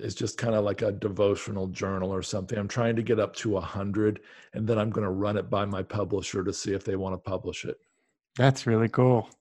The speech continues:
Speaker 2: Well, guys, be on the lookout for that, if that, uh, if that's gonna come out at some point. That's really cool.
Speaker 1: Thanks.
Speaker 2: Um, so what about your favorite book or book you're currently reading?
Speaker 1: Yeah,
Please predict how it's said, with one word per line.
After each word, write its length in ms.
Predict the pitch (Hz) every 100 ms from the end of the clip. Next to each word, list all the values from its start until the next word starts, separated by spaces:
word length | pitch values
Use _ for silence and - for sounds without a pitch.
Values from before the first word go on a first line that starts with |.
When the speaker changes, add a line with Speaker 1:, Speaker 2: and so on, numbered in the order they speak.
| - - - 127
Speaker 2:
Well, 80 |
guys, 300 | 120 131 135
be 180 | - 143
on 80 | 151
the 80 | 131
lookout 340 | 139 143 135
for 120 | - 113
that, 380 | 123 117 104 -
if 240 | 135 113 -
that, 200 | 117 117
uh, 320 | 107 107 107
if 40 | 107
that's 220 | 117 -
gonna 180 | 123 110
come 200 | - 113
out 180 | 107 107
at 80 |
some 160 | - 113
point. 340 | - 104 107 - _ _ _ -
That's 160 | 127
really 180 | 117 110
cool. 320 | - 117 - - - -
Speaker 1:
Thanks. 580 | - - - - - - -
Speaker 2:
Um, 580 | 143 127 120 117 117 -
so 160 | - 151
what 200 | 151 202
about 420 | 160 143 135 -
your 300 | 131 131 127
favorite 400 | - 131 131 123
book 320 | 113 117 -
or 60 | 110
book 240 | 113 110
you're 100 | 110
currently 340 | - 117 104
reading? 360 | 104 107 110 98 - _ _ _ _ - - - -
Speaker 1:
Yeah, 260 | 185 240